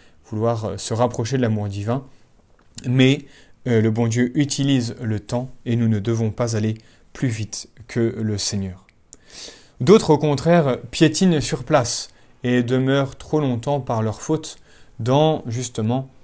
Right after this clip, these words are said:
les voies inférieures, par manque de générosité ou par manque de méthode, euh, aussi. D'où l'importance, et sera,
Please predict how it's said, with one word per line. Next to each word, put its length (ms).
les 140
voies 500
inférieures, 560
par 180
manque 260
de 500
générosité 760
ou 80
par 180
manque 380
de 300
méthode, 460
euh, 120
aussi. 360
D'où 320
l'importance, 640
et 40
sera, 520